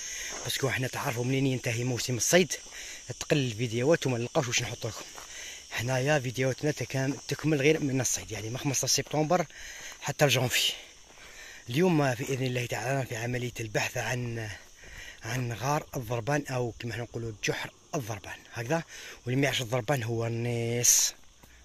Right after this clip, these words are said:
هذا هو. رانا في عملية البحث عن هذا ال-، الغار تاعو، باسكو راه يجي ليا بزاف البحيرة، وراه ياكل القرعة وياكل كل شيء، يعني راه يخسر. حنا ماذا بينا نشوفوا يعني المغارة تاعو وين راهي جاية بالضبط،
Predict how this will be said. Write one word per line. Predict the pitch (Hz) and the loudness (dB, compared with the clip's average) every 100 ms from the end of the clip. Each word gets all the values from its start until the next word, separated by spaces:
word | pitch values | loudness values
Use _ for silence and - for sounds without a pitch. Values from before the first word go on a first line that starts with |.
| - | -12
هذا | 104 107 101 104 | -8 -8 -4 -6
هو. | 92 87 - - - - - - - - | -6 -12 -18 -20 -20 -16 -14 -12 -10 0
رانا | 147 | 2
في | 151 | 2
عملية | 143 147 147 - | 2 2 2 -2
البحث | 123 143 | -4 -2
عن | 123 127 | -2 -2
هذا | 123 131 120 | 0 0 -2
ال-، | 120 | -4
الغار | 113 110 107 113 | -4 -6 -6 -8
تاعو، | - 113 143 | -6 -4 -2
باسكو | - - | -4 -4
راه | 120 | -4
يجي | 117 104 104 127 | -4 -6 -4 -4
ليا | 113 113 | -2 -4
بزاف | 104 - 131 | -4 -4 -4
البحيرة، | 101 - 117 151 190 - - - - - - - - | -4 -6 0 0 0 -6 -20 -20 -18 -20 -20 -20 -6
وراه | 131 139 | 0 4
ياكل | 139 131 131 | 4 2 -2
القرعة | - 135 120 113 110 113 | 0 0 0 -2 -2 -2
وياكل | 113 113 123 | -4 -4 -6
كل | - 110 | -4 -4
شيء، | 98 - | -4 -4
يعني | 104 110 | -6 -6
راه | 110 | -6
يخسر. | - 120 - - - - - - - | -2 -2 -2 -6 -14 -16 -16 -14 -4
حنا | - 156 | 4 6
ماذا | 151 131 | 6 4
بينا | 135 156 | 2 4
نشوفوا | 147 143 127 127 | 4 2 0 0
يعني | 117 | 0
المغارة | 127 123 113 120 113 | 0 0 0 -2 -2
تاعو | - 104 120 | -4 -4 -2
وين | 123 | -4
راهي | 113 110 | -4 -6
جاية | 117 107 | -6 -6
بالضبط، | 104 98 175 - | -6 -2 -2 -4